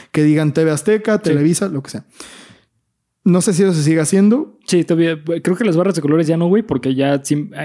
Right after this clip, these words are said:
Speaker 2: eso es porque ya no había nada que reproducir, güey.
Speaker 1: Ujú.
Speaker 2: Y ahorita siempre hay contenido, a todas horas hay contenido.
Speaker 1: Ok, entonces eso a mí me daba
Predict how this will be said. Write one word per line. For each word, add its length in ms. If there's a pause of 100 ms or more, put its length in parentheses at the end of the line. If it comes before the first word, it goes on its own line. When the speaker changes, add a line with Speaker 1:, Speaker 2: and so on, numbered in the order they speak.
Speaker 2:
eso 220
es 60
porque 220
ya 120
no 60
había 260
nada 300
que 280
reproducir, 500
güey. 120 (240)
Speaker 1:
Ujú. 320
Speaker 2:
Y 80
ahorita 240
siempre 280
hay 40
contenido, 480
a 80
todas 240
horas 180
hay 60
contenido. 380
Speaker 1:
Ok, 160 (260)
entonces 520 (200)
eso 200
a 20
mí 120
me 120
daba 320